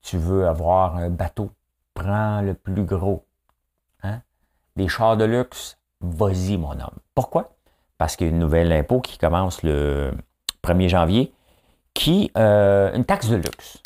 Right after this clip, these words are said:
On va taxer les riches ! Ouais. Ouais, ouais, ouais, ouais. Donc, euh, on va leur imposer une taxe entre dix et vingt pour cent, le moindre de, le moins que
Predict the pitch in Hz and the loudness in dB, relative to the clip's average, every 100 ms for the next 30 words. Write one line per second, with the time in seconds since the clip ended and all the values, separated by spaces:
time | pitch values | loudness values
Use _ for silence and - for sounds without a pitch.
0 | - - 220 277 - - 285 262 320 285 | -6 2 4 4 2 2 4 4 4 4
1 | - - - - _ _ _ _ _ _ | 2 0 -4 -10 _ _ _ _ _ _
2 | _ _ _ _ - - - _ _ _ | _ _ _ _ -2 -2 -2 _ _ _
3 | _ - - 76 60 50 50 55 - _ | _ -8 0 2 2 0 -2 -4 -6 _
4 | - - - 90 101 98 87 85 80 78 | -20 -14 -2 0 2 2 0 2 0 -2
5 | 71 - - _ _ _ _ _ _ _ | -4 -8 -14 _ _ _ _ _ _ _
6 | _ _ _ _ _ _ _ _ _ _ | _ _ _ _ _ _ _ _ _ _
7 | _ _ - 82 82 85 85 80 87 80 | _ _ -14 -8 -4 -2 -2 -2 -2 -4
8 | 85 85 92 82 95 104 - - - 107 | -4 -4 -4 -4 -4 -6 -12 -20 -8 -4
9 | 120 - 101 120 139 101 85 87 - 80 | -2 -2 -2 0 -2 -2 -2 -2 -4 -6
10 | - 98 104 _ _ _ - 95 104 107 | -6 -8 -8 _ _ _ -4 0 2 4
11 | 113 113 101 85 82 82 - 82 78 - | 4 2 0 -2 -2 -4 -8 -12 -12 -6
12 | - 110 117 120 98 - 101 | -2 0 2 0 -2 -4 -8